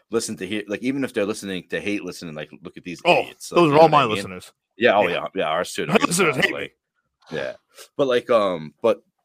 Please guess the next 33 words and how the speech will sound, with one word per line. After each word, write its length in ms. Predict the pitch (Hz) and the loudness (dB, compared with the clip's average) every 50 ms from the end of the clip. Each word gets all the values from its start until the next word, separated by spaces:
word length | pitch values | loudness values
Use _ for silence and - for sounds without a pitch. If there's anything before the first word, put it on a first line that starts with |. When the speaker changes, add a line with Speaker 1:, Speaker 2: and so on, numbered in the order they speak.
| _ _ | _ _
Speaker 1:
so 240 | - - - 123 110 | -10 -2 0 0 0
that, 260 | 101 95 110 135 - | 2 4 2 4 4
and 80 | 127 120 | 4 2
I 60 | 120 | 0
think 180 | - 214 - | 0 -4 -8
the 80 | - 139 | -8 -10
Kirk 240 | - - 139 127 - | -2 -2 -2 -2 -2
episode, 340 | 127 117 110 - - 131 95 | -4 -6 -8 -8 -10 -6 -4
last 200 | 98 101 - - | -4 -4 -4 -4
time 100 | 104 95 | -6 -6
I 80 | 92 | -6
checked, 400 | 90 - - 117 90 - _ _ | -8 -4 -4 -4 -4 -4 _ _
did, 220 | - 95 92 69 76 | -10 -8 -8 -8 -10
like, 260 | 78 73 73 - _ _ _ _ | -10 -10 -10 -14 _ _ _ _
like, 220 | 82 85 82 - _ - | -12 -12 -12 -12 _ -10
eight 180 | 85 104 98 110 | -8 -8 -6 -4
hundred, 320 | 120 127 127 139 151 117 | -6 -4 -4 -6 -6 -6
which 180 | 98 98 - 117 | -8 -8 -4 -4
even 200 | 131 165 156 98 | -4 -4 -4 -4
that, 240 | 85 110 143 92 | -2 -2 -2 -2
like, 100 | 98 92 | -2 -2
I, 160 | 95 98 98 - - | -2 -4 -4 -6 -4
I 100 | - 120 123 | -6 -4 0
thought 200 | - 123 95 98 | 2 0 0 0
maybe 220 | 104 98 92 87 | -2 -4 -4 -4
would 120 | 87 87 | -6 -6
do 140 | 85 92 87 | -6 -6 -4
a 20 | 82 | -4
little 160 | 85 85 85 | -6 -6 -8
bit 120 | 82 85 67 | -8 -10 -10
more, 240 | 78 80 80 90 85 | -10 -8 -6 -8 -6
but, 280 | 73 82 80 76 - - _ | -6 -6 -8 -8 -8 -12 _
like, 220 | 87 92 90 - | -8 -8 -8 -8